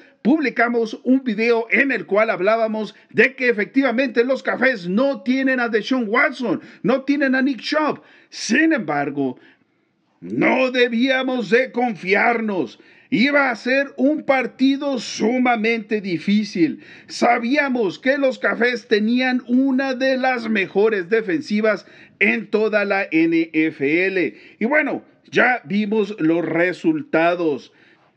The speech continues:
Y bueno, para concluir este segmento, no tenemos que escuchar esa narrativa en contra de los Ca-, en contra de nuestros cuarenta y nueve, perdón,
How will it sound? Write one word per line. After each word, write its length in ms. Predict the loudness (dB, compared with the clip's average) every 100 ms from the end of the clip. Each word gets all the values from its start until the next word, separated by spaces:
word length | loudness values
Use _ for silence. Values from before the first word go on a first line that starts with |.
| _ _ -2
Y 120 | 2
bueno, 340 | 2 0 0
para 320 | 0 2 0
concluir 580 | 0 0 0 0 0 -2 0
este 380 | 0 0 -2 -2
segmento, 880 | 0 -2 0 0 -2 -2 -2 -2 -6 -20 _ _ _
no 460 | -2 0 0 -2 0
tenemos 720 | 0 2 0 0 -2 -6 -2
que 180 | 2 2
escuchar 680 | 0 -6 -2 0 2 -2 -2
esa 480 | 0 2 0 0 0
narrativa 800 | 2 0 0 -4 -2 -2 0 -2 -4
en 300 | -2 0 0
contra 600 | -2 0 0 0 -2 0
de 180 | 0 0
los 260 | -2 -4
Ca-, 220 | 0 0 2
en 200 | 0 0
contra 380 | -2 -2 0 0
de 140 | 0
nuestros 420 | -2 -4 -4 -2
cuarenta 400 | 0 0 0 -2
y 60 | -2
nueve, 300 | 0 0 0
perdón, 380 | -2 0 0